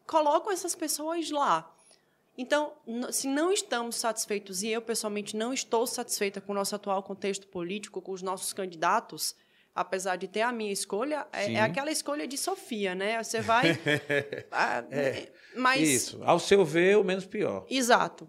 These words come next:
Speaker 2: É tipo isso.
Speaker 1: É, mas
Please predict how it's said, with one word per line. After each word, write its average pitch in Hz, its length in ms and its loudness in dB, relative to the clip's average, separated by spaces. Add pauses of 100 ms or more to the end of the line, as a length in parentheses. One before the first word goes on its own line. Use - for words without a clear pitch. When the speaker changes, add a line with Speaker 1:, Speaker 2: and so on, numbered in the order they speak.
Speaker 2:
É - 60 -8
tipo - 340 -8
isso. 185 80 -4
Speaker 1:
É, 175 280 -10 (180)
mas 240 1160 -2